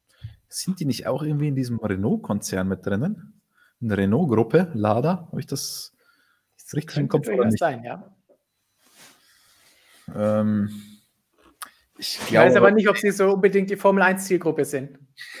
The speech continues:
Speaker 1: Ich habe mir so überlegt, wenn, wenn Ferrari hat ja quasi Alfa Romeo so als Kundenteam,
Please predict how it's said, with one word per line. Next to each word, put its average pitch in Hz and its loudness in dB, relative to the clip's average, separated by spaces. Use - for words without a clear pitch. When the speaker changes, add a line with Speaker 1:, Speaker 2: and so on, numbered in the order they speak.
Speaker 1:
Ich - -10
habe 123 8
mir 151 8
so 135 8
überlegt, 123 6
wenn, 120 0
wenn - -4
Ferrari 123 6
hat 120 8
ja 113 10
quasi 110 0
Alfa 104 2
Romeo 110 4
so 107 2
als 104 0
Kundenteam, 127 -4